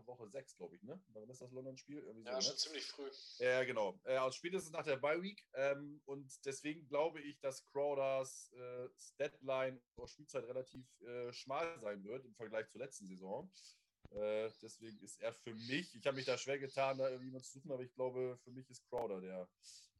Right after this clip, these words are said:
Speaker 1: overrated Player im Roster, weil er halt auch kein Difference Maker die Saison wird. Äh, das ist halt zumindest meine Vorhersage. Kann natürlich auch komplett anders kommen. Ähm,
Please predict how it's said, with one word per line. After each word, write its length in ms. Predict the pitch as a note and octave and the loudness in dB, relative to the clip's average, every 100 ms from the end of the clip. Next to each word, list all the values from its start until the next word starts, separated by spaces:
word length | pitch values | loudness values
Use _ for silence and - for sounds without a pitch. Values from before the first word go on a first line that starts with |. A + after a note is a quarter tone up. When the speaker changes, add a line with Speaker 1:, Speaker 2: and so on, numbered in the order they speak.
| - | -12
Speaker 1:
overrated 680 | G2 F#2+ F#2+ F#2+ F#2+ G2 - _ - | -8 -4 -2 -2 -2 -6 -10 _ -12
Player 420 | G2 F#2+ F#2+ F#2+ | -4 0 2 0
im 100 | F#2 | 0
Roster, 420 | G2 G#2+ - B2+ G#2+ | 0 -2 2 0 4
weil 140 | A#2+ | 4
er 100 | A#2+ | 6
halt 140 | B2 | 4
auch 140 | A#2+ A#2 | 0 -8
kein 140 | A#2 A2 | -6 -6
Difference 300 | C#3 D3 C3+ | -6 -8 -6
Maker 260 | C#3 C#3 | -6 -4
die 160 | C3 C3+ | -6 -6
Saison 440 | C3 C3 C3+ C3 A#2+ | -10 -4 -2 -2 0
wird. 280 | C3 C3 - _ - - _ | 2 2 -4 _ -20 -20 _
Äh, 200 | A2+ A2+ | -2 0
das 100 | A2 | 2
ist 40 | G#2+ | 0
halt 120 | G2+ | -4
zumindest 280 | G#2+ G#2 G#2 | -6 -10 -2
meine 400 | G#2 G#2 G2+ G2 | 0 2 0 -4
Vorhersage. 840 | - G2 A2+ A#2+ B2 A#2+ B2 B2+ | -6 0 2 2 2 0 -2 -4
Kann 140 | A#2 | 0
natürlich 200 | G#2 G2+ | -2 -2
auch 60 | G2 | -6
komplett 240 | G2+ G2+ | -4 -4
anders 280 | F#2+ A2 B2+ | -4 -4 -4
kommen. 220 | - B2 A#2+ _ - - _ - | -2 -4 -6 _ -20 -20 _ -12
Ähm, 520 | G2 G2 G2+ G2+ G2+ | -6 -4 -4 -6 -10